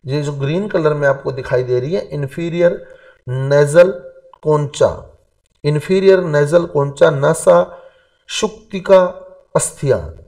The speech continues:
नासा शुक्तिका अस्थियां, Inferior nasal concha, Turbinate bone बोला जाता है इन्हें, ये ध्यान रखना, turbinate bone, Turbinate बोन के नाम से इन्हें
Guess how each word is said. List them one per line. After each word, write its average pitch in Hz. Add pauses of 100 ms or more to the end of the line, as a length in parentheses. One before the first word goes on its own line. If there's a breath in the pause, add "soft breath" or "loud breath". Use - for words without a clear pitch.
(200)
नासा 139
शुक्तिका -
अस्थियां, 123 (240)
Inferior 170
nasal 143 (840 soft breath)
concha, 143 (160)
Turbinate 196
bone 170
बोला 147
जाता 127
है 117
इन्हें, 107 (140)
ये 135
ध्यान 127
रखना, 175
turbinate 180
bone, 120 (120)
Turbinate 180
बोन 147
के 156
नाम 143
से 143
इन्हें 160